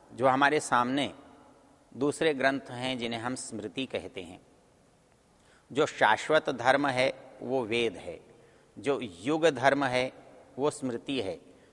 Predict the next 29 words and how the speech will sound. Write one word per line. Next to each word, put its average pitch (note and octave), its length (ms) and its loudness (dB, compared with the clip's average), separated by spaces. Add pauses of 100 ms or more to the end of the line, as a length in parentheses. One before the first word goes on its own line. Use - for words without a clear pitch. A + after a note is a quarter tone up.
स्मृतियाँ D3 840 -2
अपने C#3 320 0
निर्णयों C3 480 -2
को C3 220 -2
समय A#2+ 380 -4
समय A#2 320 -2
पर B2 200 0
बदलती A2 580 -4
रहती G2 380 -6
हैं। D#2+ 140 -18 (1080)
कोई D#3+ 140 4
चीज़ D#3 400 -2 (720)
इस D3 200 -2
युग C#3+ 220 0
में D3 160 0
अ-, - 380 -4
ठीक D3+ 260 -2
है, B2+ 400 0 (220)
वो C#3+ 180 0
दूसरे C3+ 400 -4
युग B2+ 280 -2
में C3+ 160 -4 (760)
अपेक्षित - 440 -2 (240)
रूप B2 200 -2
से - 180 -4
गलत B2+ 320 2
हो A2+ 140 -2
सकती - 360 -6
है, E2+ 180 -8